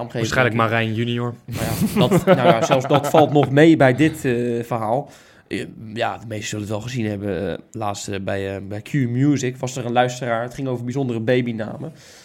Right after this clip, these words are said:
Speaker 1: En het ging over een vader die was eventjes met zijn, eh, met zijn ex was het inmiddels al. Het kind was, eh,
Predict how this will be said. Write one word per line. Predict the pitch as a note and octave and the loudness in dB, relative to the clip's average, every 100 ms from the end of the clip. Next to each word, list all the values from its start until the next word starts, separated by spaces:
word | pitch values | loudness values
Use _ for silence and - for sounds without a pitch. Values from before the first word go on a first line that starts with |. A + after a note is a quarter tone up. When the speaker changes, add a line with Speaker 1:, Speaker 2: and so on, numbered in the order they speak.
| - _ _ _ _ - | -20 _ _ _ _ -6
Speaker 1:
En | B2 | -4
het | B2+ C3 | -2 -2
ging | D3+ | -2
over | B2+ C3 B2 | 2 2 2
een | A#2+ | 4
vader | D3 D#3+ B2+ | 4 4 0
die | A#2+ | -2
was | B2 | -2
eventjes | B2+ B2 A#2 A2+ | -2 -2 -4 -6
met | A#2+ - | -8 -6
zijn, | A#2 G#2+ | -8 -6
eh, | G#2+ | -6
met | A2+ - | -4 -6
zijn | C#3+ | -6
ex | C#3 C#3 | -6 -6
was | C3 | -6
het | B2+ | -6
inmiddels | C3+ B2+ A#2+ | -4 -4 -4
al. | A#2 C#3 | -6 -8
Het | C3+ | -10
kind | B2+ A2 | -10 -10
was, | A#2 | -12
eh, | - | -10